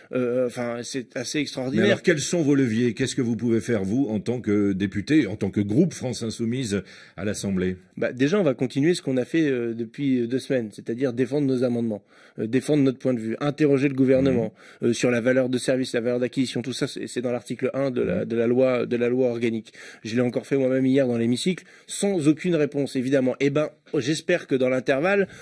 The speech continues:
Speaker 1: on pourra conforter le mouvement social, re-, retourner dans la rue, euh, euh, re-, remobiliser le, le pays,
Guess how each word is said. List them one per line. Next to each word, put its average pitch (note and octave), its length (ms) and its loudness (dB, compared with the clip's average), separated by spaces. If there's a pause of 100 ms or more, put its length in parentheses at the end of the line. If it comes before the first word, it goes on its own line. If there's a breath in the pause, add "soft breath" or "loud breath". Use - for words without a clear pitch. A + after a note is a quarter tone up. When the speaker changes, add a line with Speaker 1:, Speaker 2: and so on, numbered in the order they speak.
(120)
Speaker 1:
on C#3+ 140 2
pourra D3 340 -2
conforter F3 560 0
le D#3+ 60 2
mouvement C#3 280 0
social, E3+ 480 0 (220 loud breath)
re-, C#3+ 320 4
retourner C#3+ 400 4
dans B2+ 140 4
la A#2 120 0
rue, F3 360 2
euh, A#2 420 2 (300 loud breath)
euh, A#2+ 100 -2
re-, C3 480 4
remobiliser C#3 640 2
le, A#2+ 260 2
le B2 180 4
pays, F#3 360 4